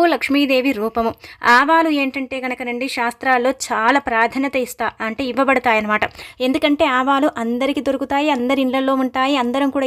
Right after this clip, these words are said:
ఏంటంటేనండి పోపులో వాడుకుంటూ ఉంటారు ఆవాలకు. కానీ ఆవాల గురించి మీకు తెలియని చాలా విషయాలు ఉన్నాయని చెప్పొచ్చు. శాస్త్రాల్లో అయితే ఆవాలకు చాలా అంటే శక్తి ఉంటుంది, చాలా అద్భుతమైన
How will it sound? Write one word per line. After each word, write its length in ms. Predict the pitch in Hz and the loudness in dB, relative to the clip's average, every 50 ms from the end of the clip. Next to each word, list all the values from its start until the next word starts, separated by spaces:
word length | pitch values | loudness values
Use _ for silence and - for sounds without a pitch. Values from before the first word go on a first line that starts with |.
| 254 | 0
ఏంటంటేనండి 560 | 254 247 240 247 233 - 247 233 240 247 240 294 294 - | -2 -2 -4 -6 -6 -6 -4 -4 -2 -2 -2 -2 -2 0
పోపులో 300 | 240 247 247 262 262 269 254 | 0 0 0 0 -2 -2 0
వాడుకుంటూ 400 | 233 220 226 226 233 233 226 262 247 226 | 0 0 0 -2 -4 -4 -4 -4 -4 -6
ఉంటారు 260 | 220 233 233 254 262 233 214 | -4 -4 -2 0 0 0 2
ఆవాలకు. 320 | 214 220 220 220 - - - - - - - - - | 2 2 2 2 0 -2 -6 -14 -20 -20 -12 -4 0
కానీ 260 | 226 226 240 285 339 320 269 254 | 2 2 4 4 4 4 4 2
ఆవాల 260 | 262 277 285 285 294 294 269 | 2 2 2 2 2 0 0
గురించి 260 | 269 262 254 247 - - 247 254 | -2 -2 -2 -4 -4 -4 -4 -4
మీకు 160 | 240 233 240 247 | -2 -2 -4 -2
తెలియని 320 | 233 226 254 262 254 262 247 - - | -2 -2 -2 -2 -2 -2 -4 -4 -4
చాలా 340 | - 226 226 226 233 247 254 240 240 | -4 0 2 2 4 4 4 2 0
విషయాలు 320 | 233 - 247 247 247 240 233 | 0 0 0 0 0 0 -2
ఉన్నాయని 320 | 220 226 226 220 226 240 - 254 | -2 -2 -4 -2 -4 -4 -4 -4
చెప్పొచ్చు. 400 | 214 - - 208 202 - - - - - - - - - - | -4 -4 -6 -8 -6 -4 -4 -4 -4 -6 -20 -20 -14 -4 2
శాస్త్రాల్లో 600 | - 247 240 269 - - 320 311 311 302 294 294 285 262 | 4 4 4 4 2 0 0 2 2 4 4 2 4 2
అయితే 180 | 254 247 277 269 247 233 | 2 2 2 2 2 2
ఆవాలకు 360 | 233 247 254 247 254 247 285 277 - - | 2 2 2 0 0 0 -4 -6 -8 -6
చాలా 380 | 262 240 226 226 - 247 277 285 - - - 226 | -4 -2 0 0 2 2 2 2 2 0 -4 -8
అంటే 200 | 226 226 311 330 - - | -6 -4 -6 -6 -4 -4
శక్తి 280 | - 226 - _ - 302 269 269 | -4 -4 -4 _ -6 -4 -2 -2
ఉంటుంది, 340 | 254 - 262 247 254 254 269 240 - | -2 -4 -4 -4 -2 -2 -2 -2 0
చాలా 160 | 254 240 240 226 220 | 0 2 2 2 0
అద్భుతమైన 480 | - - 277 277 277 277 277 277 277 | -2 -4 -4 -2 0 0 2 0 0